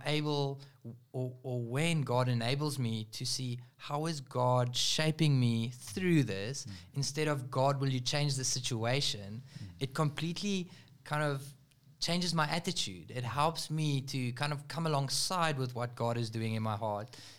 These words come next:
Speaker 1: instead of, like, resisting kind of that which God wants us to produce in us.
Speaker 2: Yeah,
Speaker 1: Um,
Speaker 2: yeah,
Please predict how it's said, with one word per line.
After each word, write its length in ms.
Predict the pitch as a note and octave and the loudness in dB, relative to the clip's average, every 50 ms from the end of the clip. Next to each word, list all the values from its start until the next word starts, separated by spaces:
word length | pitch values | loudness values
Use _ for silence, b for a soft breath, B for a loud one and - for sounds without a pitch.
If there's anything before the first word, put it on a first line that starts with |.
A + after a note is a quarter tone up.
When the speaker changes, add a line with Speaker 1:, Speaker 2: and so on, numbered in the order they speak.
| B B - | B B -6
Speaker 1:
instead 320 | C3+ C3 - - D#3+ E3+ F3 | -4 -2 0 2 2 2 2
of, 100 | D#3+ D3+ | 2 2
like, 220 | D3+ C#3+ C#3+ - | 0 -2 -2 -2
resisting 1040 | C3 B2 B2+ A#2 - A2 B2+ D3+ E3 E3 - - - A#2 A2+ A2 G#2 G#2 G#2 G#2 A2 B B B B B B | -2 0 0 0 0 0 0 0 2 0 0 -2 -2 -2 -2 -2 -4 -4 -6 -8 -10 B B B B B B
kind 180 | - - C3 B2 | -6 -2 0 0
of 120 | B2 A#2+ - - - - _ _ _ _ _ _ - - _ - - - | 0 -2 -4 -8 -18 -20 _ _ _ _ _ _ -20 -20 _ -14 -6 -2
that 220 | C3 C3 C#3 B2 | 0 0 0 0
which 240 | B2 C3 B2 B2 - | 0 0 0 0 -2
God 240 | - A#2 A#2+ A#2+ A2+ | 0 2 2 2 4
wants 260 | A2+ A#2+ A#2+ A#2+ - | 2 2 2 2 0
us 80 | C3 B2 - - - | -4 -6 -8 -8 -8
to 80 | A#2 | -8
produce 500 | G#2+ A2 - - G#2 G2+ A#2+ C#3+ C#3 - | -8 -10 -10 -10 -6 -4 -2 -2 -2 -2
in 100 | C3 G#2+ G#2+ | -6 -8 -12
us. 300 | G#2+ - - - - G#2+ | -14 -12 -12 -10 -10 -8
Speaker 2:
Yeah, 280 | A2 G#2+ A2+ A2 A2 G#2+ | -8 -6 -6 -4 -4 -6
Speaker 1:
Um, 200 | G#2+ G#2+ A2 A#2 | -6 -8 -8 -8
Speaker 2:
yeah, 160 | A#2 A2+ A2 | -6 -6 -8